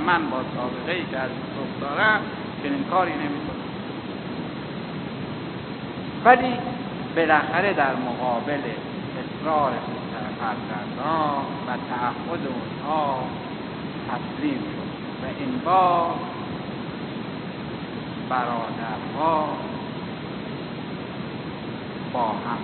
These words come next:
یعنی یازده برادر، ده برادر، به اتفاق بنیامین یازده نفر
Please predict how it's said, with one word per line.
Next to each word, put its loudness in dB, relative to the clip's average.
یعنی -4
یازده -2
برادر، -4
ده 0
برادر، -4
به -4
اتفاق -4
بنیامین -4
یازده -2
نفر -4